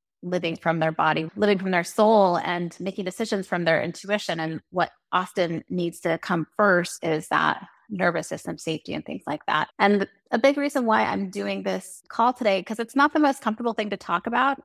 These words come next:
but it's just something that I've seen enough happening over the years in the coaching industry where I don't think when we talk about best practices or practices that are doing harm, I don't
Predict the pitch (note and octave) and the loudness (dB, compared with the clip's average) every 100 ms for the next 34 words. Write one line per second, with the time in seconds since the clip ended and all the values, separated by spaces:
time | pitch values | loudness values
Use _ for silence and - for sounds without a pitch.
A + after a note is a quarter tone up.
0 | - F#3 F#3 - F#3+ - B3 - A#3+ - | -4 2 2 2 0 0 0 0 0 2
1 | B3+ A#3 - F#3+ - G#3+ G#3 F#3 F3 E3+ | 4 4 4 -2 -4 -4 -2 -2 0 -2
2 | - F#3 - G3 F#3+ F3+ E3+ D#3+ F3 F3 | -2 -4 -2 -6 -4 -4 -4 -2 -2 -2
3 | F3 E3+ F3+ - F#3 F3+ E3 - G#3+ A3+ | -4 -6 -8 -10 -10 -10 -10 -4 -2 2
4 | F#3+ E3+ - F3+ G#3+ A#3 - A#3 A3 - | 4 4 2 0 0 0 -4 -4 -4 -8
5 | - _ _ - F#3+ F#3+ A#3 A3+ A3 G3+ | -20 _ _ -6 -4 -2 0 0 2 2
6 | - _ G3 G3 - G#3 - A3 - G#3+ | 2 _ -2 -2 -8 -12 -12 -16 -12 -12
7 | G#3+ F#3+ F3 - G3+ G#3+ G#3 G3 F#3+ E3 | -8 -6 -6 -4 -4 -4 -6 -4 0 2
8 | F#3+ G#3 G#3+ G3 A3 A3+ A3 _ _ _ | 2 0 -4 0 2 2 0 _ _ _
9 | _ _ _ _ _ - G#3 A#3+ C4 | _ _ _ _ _ -4 -2 0 -2